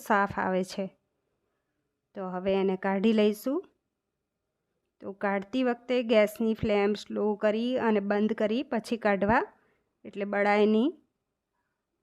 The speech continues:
તો આ બીજું બેટર બચ્યું છે એ પ્લેટમાં લઈ અને બનાવી લઈશું સેમ રીતે, ઉપરથી મરી પાવડર સ્પ્રિંકલ કરીને.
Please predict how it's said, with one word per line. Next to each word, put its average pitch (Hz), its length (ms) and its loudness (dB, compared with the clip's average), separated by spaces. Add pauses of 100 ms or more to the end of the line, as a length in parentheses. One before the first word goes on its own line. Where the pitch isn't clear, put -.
(560)
તો 202 40 -8
આ 185 140 -8
બીજું 220 280 -2
બેટર 214 360 4
બચ્યું 226 380 0
છે 285 120 4 (240)
એ - 0 - (120)
પ્લેટમાં 214 560 -2
લઈ 220 180 2 (880)
અને 190 300 -4 (220)
બનાવી 196 440 0
લઈશું 196 480 0
સેમ 196 320 2 (120)
રીતે, 190 280 -2 (1600)
ઉપરથી 196 500 -8
મરી 190 260 -2
પાવડર 196 380 0
સ્પ્રિંકલ 185 500 -4
કરીને. 185 360 0